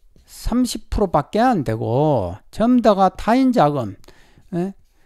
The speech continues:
타인 자금이 칠십 프로더라. 그러면 이게 이제 빌렸다는 말이고, 예? 빌렸다. 어? 이거 아니겠어요? 그러니까 이런 부분에 대해서 그러면 빌린 것이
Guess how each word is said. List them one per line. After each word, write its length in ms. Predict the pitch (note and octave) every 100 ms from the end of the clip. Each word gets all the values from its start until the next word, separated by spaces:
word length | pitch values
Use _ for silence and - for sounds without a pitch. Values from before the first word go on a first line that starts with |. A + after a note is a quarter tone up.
| - -
타인 360 | - A#3+ C#4+ C4
자금이 540 | A#3 G3+ F#3+ F3+ G3
칠십 440 | - B3+ B3 - -
프로더라. 840 | A#3 A3 G3+ G2+ A2+ B2+ A2+ B2
그러면 300 | - C4 B3
이게 240 | F3+ G#3 A3
이제 180 | E3+ F3
빌렸다는 840 | - C#3 E3+ B3+ - - A3 G#3
말이고, 880 | F3+ D3+ D3+ D3 C#3+ A2 B2+ C3+ G2 - _ D#3+
예? 160 | G3 - - - -
빌렸다. 800 | C3+ E3+ G#3 - C#3+ B2+ A2+ - _ _ -
어? 180 | D#3+ F#3+ - _ _ - - -
이거 200 | - G#3
아니겠어요? 800 | A#3 F3+ F3+ F#3 - D#3 D#3 F#3+ - - - - - -
그러니까 440 | C#4+ C4+ - G#3+
이런 320 | F#3+ A3 A#3+
부분에 400 | G3 F#3+ G#3 G3
대해서 400 | D#3+ E3+ D3+ F3
그러면 640 | D#3 E3+ D#3 C3+ C#3 B2 G#2+
빌린 380 | - F#3 C4 C#4
것이 600 | B3+ G3+ E3 D3+ D3 G2+